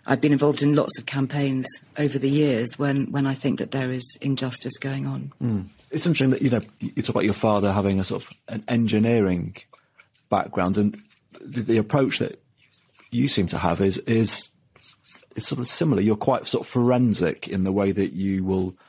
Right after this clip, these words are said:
Speaker 2: deconstruct a product and look at the ingredients and look at the scientific processes behind it, perhaps, perhaps more so than other journalists I, I, I know and work with. It, you, there's a kind of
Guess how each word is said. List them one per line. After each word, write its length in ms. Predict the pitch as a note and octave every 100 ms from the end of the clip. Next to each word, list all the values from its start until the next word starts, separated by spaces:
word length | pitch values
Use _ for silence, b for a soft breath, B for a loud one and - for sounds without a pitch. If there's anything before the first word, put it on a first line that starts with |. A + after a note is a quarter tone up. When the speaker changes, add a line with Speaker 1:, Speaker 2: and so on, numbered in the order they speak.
| B B B -
Speaker 2:
deconstruct 720 | A2 - F#2 - G2+ - -
a 60 | -
product 640 | - G#2+ F#2 D#2+ - - -
and 140 | F#2+
look 180 | G#2 -
at 80 | G#2
the 100 | G2
ingredients 680 | F#2 G2 G#2+ G2+ F2+ E2+ -
and 100 | F#2+
look 160 | F#2
at 60 | -
the 80 | -
scientific 680 | - G2+ F#2 F2+ F#2+ - - b b b b b - -
processes 680 | - A2+ G#2 G#2+ - G2+
behind 460 | - - - D#3+ G#2+
it, 100 | F#2+
perhaps, 280 | D#3 - - -
perhaps 260 | - -
more 220 | D3 C3+
so 300 | A#2 B2+ A2+
than 380 | G#2 A2 G#2 G#2+ b b b b _
other 160 | C#3 C#3
journalists 540 | - G2 F#2 E2+ -
I, 120 | F2+ F2
I, 140 | F#2+ G2
I 80 | G#2
know 240 | G2 G2
and 80 | G2
work 360 | A2+ A#2+ A2+ -
with. 200 | D#2+ F2+
It, 140 | G#2
you, 160 | A2 A#2
there's 200 | A#2+ A2+
a 60 |
kind 180 | A2+ B2+
of 260 | A#2 -